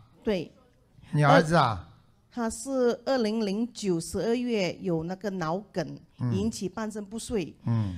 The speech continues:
Speaker 1: 呃，主要是由心脏原因动，
Speaker 2: 嗯。知道，
Speaker 1: 呃，
Speaker 2: 看到了。
Speaker 1: 啊，去年
Speaker 2: 动脉血管硬化
Speaker 1: 对。
Speaker 2: 引起。
Speaker 1: 去年，去年八月他又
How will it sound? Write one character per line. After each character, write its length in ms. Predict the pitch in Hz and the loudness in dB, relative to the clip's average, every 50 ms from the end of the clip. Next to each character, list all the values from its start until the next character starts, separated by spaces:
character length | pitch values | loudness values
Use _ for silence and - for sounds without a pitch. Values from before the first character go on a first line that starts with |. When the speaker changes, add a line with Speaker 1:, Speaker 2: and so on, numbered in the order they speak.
| 85 - | -10 -10
Speaker 1:
呃， 240 | - 190 175 175 175 | -6 -4 -2 -2 -2
主 140 | 170 - 196 | -4 -6 -6
要 180 | 190 208 208 208 | -2 -2 -2 -2
是 180 | 208 - 233 | -2 -4 -6
由 220 | 214 196 185 175 190 | -6 -4 -4 -6 -6
心 340 | 185 - - 214 214 220 214 | -8 -12 -10 -8 -6 -6 -6
脏 440 | - - 240 214 190 175 160 156 165 - - _ _ _ - | 0 0 2 2 2 0 -2 -2 -4 -8 -16 _ _ _ -6
原 240 | 202 185 170 170 185 | -2 0 2 2 2
因 200 | 185 185 190 190 - - - - - | 2 2 0 0 -4 -10 -20 -8 -2
动， 200 | 220 214 208 196 | -2 -2 -2 -4
Speaker 2:
嗯。 20 | |
知 100 | 190 - 180 170 | -6 -4 -2 0
道， 200 | 160 139 135 123 | 2 2 0 0
Speaker 1:
呃， 80 | 101 - - - - - - | -2 -6 -10 -18 -20 -20 -18
Speaker 2:
看 200 | - - 147 127 | -10 -8 -6 -4
到 160 | 117 123 117 | -2 -4 -4
了。 160 | 113 107 87 - - - - - - - | -4 -6 -10 -12 -18 -20 -20 -20 -20 -12
Speaker 1:
啊， 220 | - 175 170 170 | -8 -4 -4 -4
去 160 | 170 - 190 | -2 0 2
年 80 | 180 175 | 4 4
Speaker 2:
动 80 | 175 175 | 6 6
脉 160 | 175 170 156 | 4 4 2
血 240 | - - 151 165 170 | 2 0 -2 -2 2
管 240 | 147 147 131 135 | 2 2 2 2
硬 200 | 147 165 160 151 | 2 0 0 0
化 440 | 131 117 147 160 156 135 101 82 - - - - - - - - _ _ _ _ _ _ - | -2 0 2 2 2 2 0 -4 -10 -14 -16 -16 -18 -20 -20 -20 _ _ _ _ _ _ -14
Speaker 1:
对。 160 | - 190 175 151 | -10 -8 -4 0
Speaker 2:
引 260 | 139 147 156 170 175 | 2 4 6 4 4
起。 420 | - - - 127 120 123 131 127 113 - - - - - - - _ _ _ _ _ _ - | 2 0 -4 -4 -4 -2 -2 -2 -2 -4 -6 -16 -20 -20 -20 -20 _ _ _ _ _ _ -12
Speaker 1:
去 240 | - - 240 254 262 | -2 -2 0 0 2
年， 380 | 233 190 175 175 185 185 - | 0 0 0 0 -2 -4 -8
去 240 | - - - 302 294 | -10 -6 -2 0 0
年 160 | 240 196 196 | 2 0 0
八 260 | 196 - 233 233 233 | 0 0 0 2 2
月 200 | 233 254 247 220 | 2 2 0 -2
他 180 | 214 - 220 214 | -2 -2 -2 -2
又 420 | 226 240 247 233 202 180 175 170 | -2 -2 0 0 0 0 -2 -4